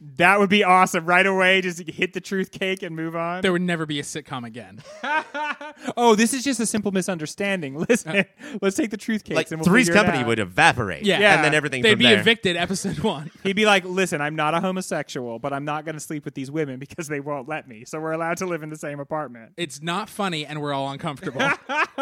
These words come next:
Speaker 3: When, uh, that final dinner was going on, when the truth cake came out,
Speaker 2: Uh-huh.
Speaker 3: did you think Chidi or Wheaty?
Speaker 2: Wheaty. I was full on eating
Speaker 3: Dinner
Speaker 2: my
Speaker 3: of champions?
Speaker 2: <laughs> Yeah, e-, just eating my dinner of champions, dry ass Wheaties.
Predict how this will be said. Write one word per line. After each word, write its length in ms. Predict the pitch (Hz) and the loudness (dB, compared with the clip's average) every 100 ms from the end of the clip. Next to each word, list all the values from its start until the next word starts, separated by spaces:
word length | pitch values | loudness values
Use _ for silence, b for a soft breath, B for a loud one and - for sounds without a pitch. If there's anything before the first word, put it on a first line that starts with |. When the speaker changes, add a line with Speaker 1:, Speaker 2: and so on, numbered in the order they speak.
| 302 123 | -4 0
Speaker 3:
When, 260 | 160 160 | 0 2
uh, 520 | 156 143 123 110 101 90 _ _ _ _ _ 127 | 2 2 2 2 -2 -6 _ _ _ _ _ 0
that 240 | 147 143 | 0 2
final 260 | 165 156 127 | 0 -2 -2
dinner 240 | 127 127 | -4 -4
was 120 | 107 | -4
going 240 | 101 104 101 | -4 -4 -2
on, 240 | 107 92 | -2 -4
when 80 | 90 | -6
the 60 | 90 | -8
truth 240 | - 98 | -8 -8
cake 260 | 110 87 _ | -8 -12 _
came 220 | 110 98 | -8 -2
out, 240 | 104 170 | 0 0
Speaker 2:
Uh-huh. 100 | 160 127 | -2 -4
Speaker 3:
did 160 | - | -4
you 120 | 104 98 | -6 -4
think 320 | 117 98 98 | -4 -4 -8
Chidi 420 | - 110 104 98 | -10 -8 -6 -6
or 300 | 90 85 82 _ _ _ _ _ _ _ | -4 -6 -8 _ _ _ _ _ _ _
Wheaty? 480 | - 113 110 92 76 _ _ - | -8 -4 -4 -4 -8 _ _ -6
Speaker 2:
Wheaty. 420 | 175 180 123 - _ - | -4 -4 -8 -18 _ -4
I 60 | |
was 160 | 185 170 | -2 -2
full 260 | - 208 196 | 2 4 6
on 140 | 180 | 6
eating 160 | 170 175 | 2 0
Speaker 3:
Dinner 180 | 165 160 | 4 4
Speaker 2:
my 100 | 156 | 4
Speaker 3:
of 80 | 160 | 4
champions? 500 | 135 120 156 226 202 | 0 0 0 0 2
Speaker 2:
<laughs> 20 | |
Yeah, 280 | 202 151 139 | 2 2 -2
e-, 220 | 190 175 | -8 -8
just 240 | 160 160 | -6 -6
eating 220 | - 202 190 | -4 -4 -2
my 100 | 180 | -2
dinner 240 | 165 165 | 0 -2
of 60 | 151 | -4
champions, 540 | 165 147 147 143 143 b b b | -4 -4 -6 -8 -14 b b b
dry 380 | 143 135 160 156 | -8 0 2 2
ass 240 | 156 151 139 | 2 -2 -4
Wheaties. 440 | 135 120 107 104 | -10 -10 -12 -14